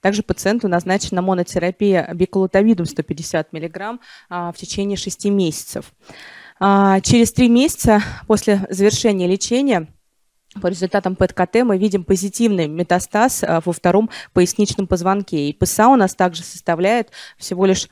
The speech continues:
ноль семь нанограмм на миллилитр. Что мы будем делать дальше?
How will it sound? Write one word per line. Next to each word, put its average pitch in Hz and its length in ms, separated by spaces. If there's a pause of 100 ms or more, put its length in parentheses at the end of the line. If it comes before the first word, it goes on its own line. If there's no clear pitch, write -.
ноль 185 200
семь 233 280
нанограмм 180 520
на 190 80
миллилитр. 185 580 (240)
Что - 260
мы 208 220 (120)
будем 196 300
делать 185 360
дальше? 160 460